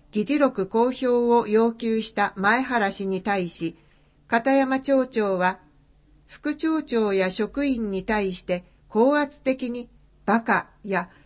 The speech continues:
「この町にいられなくしてやる」といった言動を、前原氏が過去に取ってきたことが、暴言、脅迫、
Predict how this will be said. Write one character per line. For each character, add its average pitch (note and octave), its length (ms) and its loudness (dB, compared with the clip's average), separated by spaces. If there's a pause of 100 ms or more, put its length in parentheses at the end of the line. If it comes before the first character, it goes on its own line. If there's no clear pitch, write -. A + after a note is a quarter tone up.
(140)
「こ G3+ 100 -4
の A#3+ 140 -2
町 C4 300 -2
に A3+ 200 -2
い F#3+ 80 4
ら A3+ 140 0
れ B3+ 100 -2
な C4 140 -2
く B3+ 160 -6
し - 80 -12
て B3+ 120 0
や A#3+ 160 2
る」 A#3 220 -4 (220)
と C#4 100 2
い C4 80 2
っ B3 60 -10
た A#3+ 240 -4
言 A#3 320 -2
動 A3+ 340 2
を、 G#3+ 140 -8 (680)
前 G#3+ 220 0
原 A3+ 260 -2
氏 G3 140 -8
が F#3+ 140 -2
過 A#3+ 140 -6
去 G#3 120 -2
に F#3 200 -6 (300)
取 C#4+ 180 -2
っ - 40 -20
て A#3 180 -2
き - 80 -16
た B3+ 160 -2
こ A#3 140 -4
と G3+ 120 -2
が、 F#3 240 -2 (340)
暴 A3+ 260 6
言、 A#3 380 -2 (100)
脅 A3+ 240 2
迫、 A3 420 -4